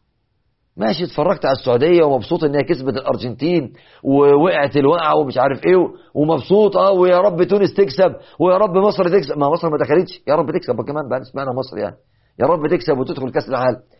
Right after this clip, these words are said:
ما إيه، فإيه حضرتك، حضرتك لابد أن تعيش إن ده حاجة، معلش،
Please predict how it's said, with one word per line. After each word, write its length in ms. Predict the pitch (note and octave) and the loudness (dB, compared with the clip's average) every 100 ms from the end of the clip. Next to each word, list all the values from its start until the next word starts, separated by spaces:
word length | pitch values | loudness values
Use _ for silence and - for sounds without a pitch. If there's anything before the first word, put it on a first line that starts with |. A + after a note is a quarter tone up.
| _ _ - | _ _ -10
ما 220 | B2 A2 | -8 -8
إيه، 420 | G2+ A2+ G#2+ G#2+ - _ _ _ _ _ _ _ _ _ _ - | -8 -8 -8 -8 -12 _ _ _ _ _ _ _ _ _ _ -4
فإيه 580 | C#3 B2+ _ B2 B2+ | -2 -4 _ -2 -2
حضرتك، 680 | G2 G#2 C3+ F#3 F#3 - - - _ _ | -2 -2 -2 -2 -4 -6 -18 -20 _ _
حضرتك 520 | F2+ D3+ C#3 G2+ _ _ _ | -6 -4 -4 -8 _ _ _
لابد 520 | G2 A2 A2 - G#2 C3+ | -6 -4 -4 -6 -6 -6
أن 400 | - A2+ G2+ - | -6 -10 -12 -8
تعيش 640 | A2+ A#2 E3 F#3 E3+ F3 F#3+ - _ _ _ _ _ _ _ _ _ - - | -8 -8 -10 -10 -10 -12 -14 -16 _ _ _ _ _ _ _ _ _ -20 -10
إن 280 | A2+ A2+ A2 | -8 -6 -4
ده 260 | E3+ F#3+ - _ _ _ | -2 -4 -6 _ _ _
حاجة، 520 | - B2+ F3+ D#3+ F3 - | -16 -8 -6 -4 -6 -6
معلش، 400 | F2+ D3+ - | -6 -6 -8